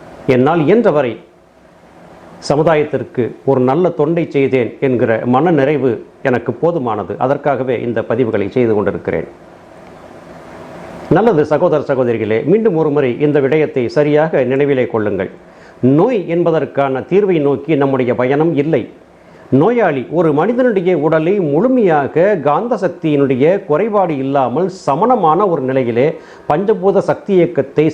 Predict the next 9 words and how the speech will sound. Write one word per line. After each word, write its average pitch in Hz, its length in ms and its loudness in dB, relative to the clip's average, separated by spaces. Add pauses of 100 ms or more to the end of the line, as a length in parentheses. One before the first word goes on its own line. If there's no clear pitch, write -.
சமன் 196 360 0
செய்யக்கூடிய 180 520 0 (120)
காரியத்தை 135 440 0 (120)
மாத்திரமே 151 560 0
நாம் 139 220 0
இங்கே 127 260 -2
சொல்லிக் 135 260 0
கொடுக்கிறோம். 107 400 -4 (520)
அதை 147 160 2